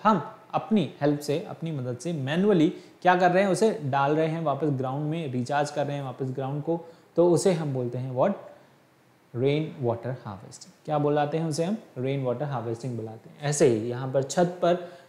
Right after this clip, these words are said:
जो है उस तरीके से system बनाया जाता है कि जो भी यहाँ पर आसपास आपके जो पानी गिरेगा वो तो गिरेगा ही सही,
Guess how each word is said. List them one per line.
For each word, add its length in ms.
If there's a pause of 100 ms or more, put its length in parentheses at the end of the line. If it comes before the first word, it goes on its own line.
(100)
जो 80
है 300 (360)
उस 160
तरीके 260
से 140
system 400
बनाया 280
जाता 260
है 160
कि 140
जो 260
भी 220 (380)
यहाँ 180
पर 120
आसपास 420
आपके 300
जो 120
पानी 260
गिरेगा 440
वो 160
तो 120
गिरेगा 320
ही 140
सही, 160